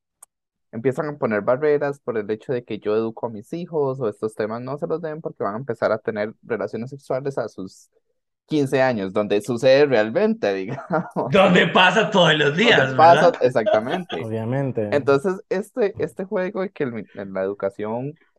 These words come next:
Speaker 1: tiene que ser más, eh, más enfocada en el,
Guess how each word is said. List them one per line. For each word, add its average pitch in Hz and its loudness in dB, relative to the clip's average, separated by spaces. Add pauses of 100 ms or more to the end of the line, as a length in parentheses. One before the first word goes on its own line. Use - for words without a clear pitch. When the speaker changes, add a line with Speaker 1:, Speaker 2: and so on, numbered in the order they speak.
(360)
Speaker 1:
tiene 117 -6
que 135 -4
ser 123 2
más, 110 -4
eh, 98 -8 (840)
más 104 -6
enfocada 127 -6
en 113 -6
el, 98 -8